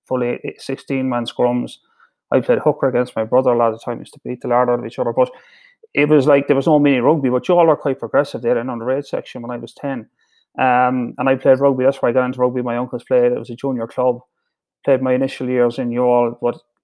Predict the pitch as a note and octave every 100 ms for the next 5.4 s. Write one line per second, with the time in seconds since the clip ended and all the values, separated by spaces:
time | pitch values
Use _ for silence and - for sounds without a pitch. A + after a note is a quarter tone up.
0 | - B2 A#2+ A#2+ A#2+ A#2+ A#2+ _ - _
1 | _ - D#3+ D#3 F3+ D#3+ D#3 C3+ - D3+
2 | F#3 - D#3+ C#3 - D#3+ C#3 B2 B2+ A#2
3 | B2+ C#3 C#3 D3 C3+ C#3+ C3+ C3+ B2 C3
4 | A#2+ C3+ A#2+ B2 C3 C3 C3 _ B2 A#2+
5 | B2 B2+ C#3 C3